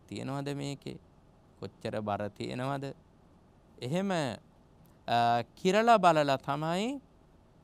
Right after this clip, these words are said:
ඊට පස්සේ විකුණන්නේ යාගේ අවබෝධය හොඳට තියෙන හන්ද. සාමාන්‍ය ජනතාවට එතනින්ම, අ, මැණිකයට මුදලක් දීලා ඒක මිලදී ගන්නවා. තමන් තනියෙන් තීරණයකට ඇවිල්ලා මෙන්න මෙච්චර දුන්නට පාඩු නෑ කියලා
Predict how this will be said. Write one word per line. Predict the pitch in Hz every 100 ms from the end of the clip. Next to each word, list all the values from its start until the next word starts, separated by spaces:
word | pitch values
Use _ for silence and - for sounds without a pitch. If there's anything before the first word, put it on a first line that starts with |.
| - -
ඊට | 120 139
පස්සේ | 131 117 - 113
විකුණන්නේ | 110 131 120 110 107
යාගේ | 107 104 104
අවබෝධය | 104 107 104 98 104
හොඳට | 107 101 104
තියෙන | 98 101 98
හන්ද. | 92 90
සාමාන්‍ය | 107 117 151 147
ජනතාවට | 123 117 113 110 107 110 113 202 - - - - -
එතනින්ම, | - - 165 151 143 147
අ, | 180 - _ - - - - - - 117 117 117 117 123 113 - -
මැණිකයට | - 120 123 117 120 123
මුදලක් | 120 117 113 113 -
දීලා | 113 113 139 170
ඒක | 151
මිලදී | 160 147 135 131 131
ගන්නවා. | 127 131 160
තමන් | 156 135 139 139 - -
තනියෙන් | - 123 127 123 120
තීරණයකට | 120 123 123 110 - 107
ඇවිල්ලා | 113 120
මෙන්න | 113 107
මෙච්චර | 107 - 110
දුන්නට | 110 107 107
පාඩු | 107 107 104
නෑ | 107 104 104
කියලා | 127 160